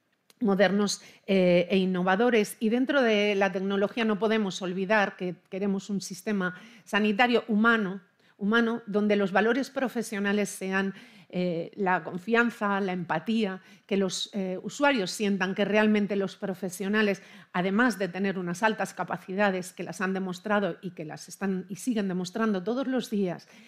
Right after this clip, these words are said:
que también sepan transmitir ese grado de empatía con los, con los usuarios, ¿no? Y por último, queremos un sistema de salud, eh, eficiente y solvente. Eficiente y solvente.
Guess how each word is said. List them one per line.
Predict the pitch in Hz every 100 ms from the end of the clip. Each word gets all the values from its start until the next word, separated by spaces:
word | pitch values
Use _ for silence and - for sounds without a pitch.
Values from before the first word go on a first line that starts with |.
| - _
que | 208
también | 185 208 233 220 196 - _
sepan | - 247 285 285
transmitir | 262 233 208 202 190 247 190 - _ _ -
ese | 214 226
grado | 208 202 202
de | 190 185 175 -
empatía | 185 175 175 247 214 165 -
con | 175 170
los, | 170 160 -
con | - 196
los | 185 185 175 -
usuarios, | 185 - 202 175 165 - -
¿no? | 180 185 _ _ _ _ _ _ -
Y | 240
por | 269
último, | 330 349 339
queremos | 240 226 254 269
un | 294 269 240
sistema | 233 190 - 240 240 226
de | 208 196
salud, | 180 180 220 214 208 -
eh, | 190 180 175
eficiente | 214 - 285 262 202
y |
solvente. | 151 160 160 165 196 185 - - _ _ _ _ _
Eficiente | 208 202 - 247 240 233 240 233 _ _ _ -
y | -
solvente. | - 185 175 143 - -